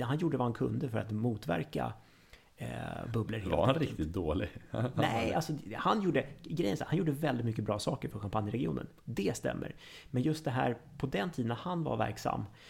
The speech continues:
Speaker 1: det här är liksom sent sextonhundratal, början på sjuttonhundratalet, då var inte bubblorna eftertraktade. Men, men han gjorde däremot var att han, eh, han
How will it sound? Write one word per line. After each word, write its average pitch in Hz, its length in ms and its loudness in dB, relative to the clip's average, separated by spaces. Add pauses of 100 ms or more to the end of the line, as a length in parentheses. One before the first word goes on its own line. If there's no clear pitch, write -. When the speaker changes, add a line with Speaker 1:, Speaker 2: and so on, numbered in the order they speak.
(140)
Speaker 1:
det 117 80 -2
här 131 140 4
är 147 80 4
liksom 117 540 2 (640)
sent 123 680 -2
sextonhundratal, 110 520 0
början 104 180 0
på 110 60 -10
sjuttonhundratalet, 120 560 0 (480)
då 165 280 6
var 131 440 6
inte 113 760 -2 (460)
bubblorna 107 760 2
eftertraktade. - 680 -2 (880)
Men, 156 240 6
men 170 160 6
han 214 220 4
gjorde 139 180 8
däremot 113 580 2
var 127 280 2
att 135 180 -2
han, 120 440 -2
eh, 110 280 0 (1300)
han 123 320 -2